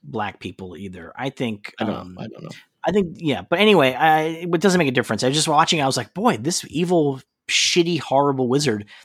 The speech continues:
Speaker 1: is a little progressive. He's letting a lot of different people from different nationalities <laughs> into his parties."
Speaker 2: Yeah.
Speaker 1: Uh, uh, but I was really impressed by the amount of colorblind casting they did in this. Um, it's, it is, it is quite a bit. It is quite a, quite a bit. There's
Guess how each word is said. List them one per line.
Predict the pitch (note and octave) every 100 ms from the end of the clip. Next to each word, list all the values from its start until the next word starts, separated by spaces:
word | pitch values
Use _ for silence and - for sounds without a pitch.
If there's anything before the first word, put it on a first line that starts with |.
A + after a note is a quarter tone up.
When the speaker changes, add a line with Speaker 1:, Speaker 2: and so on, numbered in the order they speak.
| _
Speaker 1:
is | C#3 B2+
a | D3+
little | A3+ D4
progressive. | D4+ G4 - C#3
He's | B2
letting | G3+ A3+
a | G#3
lot | G#3
of | G#3
different | A3 G#3 -
people | G#3 G#3
from | G3+
different | G3 F#3+
nationalities | F#3+ F3+ F#3+ G3 F3+ D3+
<laughs> |
into | D#3
his | D3
parties." | - E3 C#3 F#2+ - - - -
Speaker 2:
Yeah. | C#3
Speaker 1:
Uh, | C#3+ C3+ C3 B2 A2+ - _ _ _ -
uh, | D#3
but | F3
I | A#3
was | C4
really | C#4 C#4
impressed | A3+ A#3+ -
by | D#3
the | C3+
amount | B2+ A#2+ A#2+ -
of | B2 A2+ A2 A2 - _ _ _ F3+
colorblind | - C3 A#2 A2 G#2+
casting | A2 - A2
they | G2
did | G2+
in | F#2+
this. | F2 - - - _ _ _ -
Um, | G#2 E2+ D#2+ E2 - -
it's, | B2+ A#2+
it | C#3 C#3+
is, | C#3+
it | -
is | C#3+
quite | - - D#3+
a | E3+
bit. | D#3+ - _ -
It |
is | A#2+
quite | - - C3
a, |
quite | C3 C3+
a | C3
bit. | C3+ G#2+
There's | D3